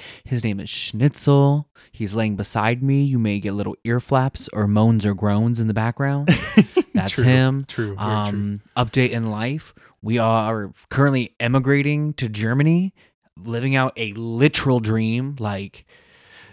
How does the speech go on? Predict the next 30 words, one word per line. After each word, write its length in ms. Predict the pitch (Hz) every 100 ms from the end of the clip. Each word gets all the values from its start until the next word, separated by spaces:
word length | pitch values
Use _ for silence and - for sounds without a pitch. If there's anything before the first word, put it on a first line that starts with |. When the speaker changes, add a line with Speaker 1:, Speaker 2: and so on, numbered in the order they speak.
| _
Speaker 1:
this 180 | 135 135
is 120 | 156
a 120 | 143
podcast 680 | 127 - 123 123 135 123 -
in 100 | 123
a 60 | 113
space 460 | - 117 113 110
where 280 | - 110 104
we 200 | 104 107
just, 680 | 101 107 101 - - - 113
one, 440 | 104 131 139 135
talk 220 | 151 135
about 280 | 123 117 110
what, 180 | 117 -
you 160 | 147 110
know, 120 | 92
what 180 | 98 131
it 40 | 120
really 320 | 117 131 120
means 300 | 117 117 -
to 80 | 113
be 80 |
human, 460 | 107 113 98 101 104
the 80 | 110
good, 380 | 101 113 110 101
the 60 |
bad, 380 | 98 98 98 101
the 60 | 98
hard 300 | - 101 98
days. 340 | 101 101 -